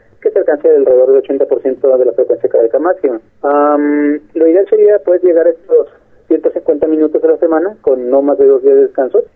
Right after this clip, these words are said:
y de esta manera poder lograr esta, e-, este gasto calórico que de igual manera nos mantenga nuestro metabolismo en orden. Claro que es difícil, pues, en una persona que quiera iniciar un estilo de vida saludable, que no esté acostumbrado,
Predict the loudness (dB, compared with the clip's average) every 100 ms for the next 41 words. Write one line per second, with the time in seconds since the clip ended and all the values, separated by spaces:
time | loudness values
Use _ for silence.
0 | _ -8 -4 -2 0 2 0 0 -2 0
1 | 2 2 2 2 0 -4 -2 0 0 2
2 | 2 2 0 0 0 0 -2 -8 -10 -4
3 | 0 0 0 0 0 0 -2 -4 -2 0
4 | 2 0 -2 -2 2 2 2 -2 -2 0
5 | 2 0 0 0 -2 -4 -4 -2 -2 -4
6 | -6 -6 -4 0 0 0 -2 -2 0 0
7 | -4 _ -2 0 2 0 2 2 4 4
8 | 4 2 2 0 -4 -12 -4 -2 -2 -2
9 | -2 -2 -4 -2 -2 -2 -2 -2 -2 -2
10 | -2 -4 -4 -2 2 2 2 0 -4 -6
11 | -6 -4 -4 -2 -2 0 2 2 0 0
12 | 2 2 2 0 -2 -4 -4 -4 -2 -2
13 | 0 0 -2